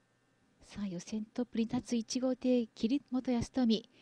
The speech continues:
勢い乗ってファイナルポールポジションとしますか。一号艇、桐本が陰線です。二コースが二号艇、上村純一。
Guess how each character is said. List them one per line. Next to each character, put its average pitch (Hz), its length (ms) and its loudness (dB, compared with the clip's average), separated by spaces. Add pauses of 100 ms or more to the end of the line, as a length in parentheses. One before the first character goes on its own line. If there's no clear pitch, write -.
(300)
勢 202 400 2
い 226 40 2
乗 220 60 2
っ 214 40 -2
て 233 200 2
フ - 60 -4
ァ 233 120 2
イ - 40 2
ナ 247 80 4
ル 233 100 4
ポ 220 180 2
ー 247 40 6
ル 269 100 2
ポ 277 120 0
ジ - 80 -4
シ - 80 0
ョ - 20 0
ン 262 40 -2
と 269 100 -2
し - 140 -4
ま 269 80 2
す - 120 -2
か。 233 200 4 (1040)
一 196 220 2
号 202 180 2
艇、 208 180 4
桐 233 280 0
本 254 240 2
が 277 100 4
陰 233 140 2
線 226 240 2
で - 140 4
す。 - 180 -18 (340)
二 233 140 6
コ 269 120 4
ー 269 60 4
ス 254 140 -2
が 254 120 4
二 240 200 4
号 277 160 4
艇、 262 220 6
上 269 140 6
村 269 240 2
純 254 200 2
一。 262 320 2